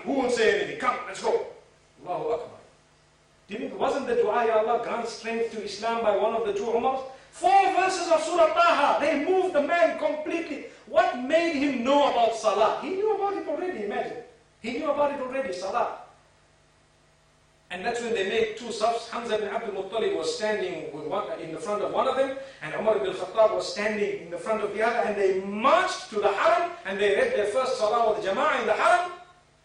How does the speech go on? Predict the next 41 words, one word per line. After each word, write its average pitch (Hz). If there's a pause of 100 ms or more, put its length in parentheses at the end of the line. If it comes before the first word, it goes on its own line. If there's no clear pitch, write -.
(500)
at 160
that 160
moment. 156 (640)
And 185
nobody 240
said 214
a 196
thing. 202
They 175
were 185
just 208
looking. 202 (840)
"He's 220
joined 277
them. 254 (160)
Who? 277 (560)
Michael 202
Jackson." 262 (1700)
May 160
Allah 160
subhanahu 160
wa -
ta'ala 151
grant 151
us 143
understanding. -
I, 190
I -
said 208
that 185
obviously 175
for 165
a 160
reason, 156
and 143
I'm 147
sure 175
you're 151
aware 151
of 139
it. -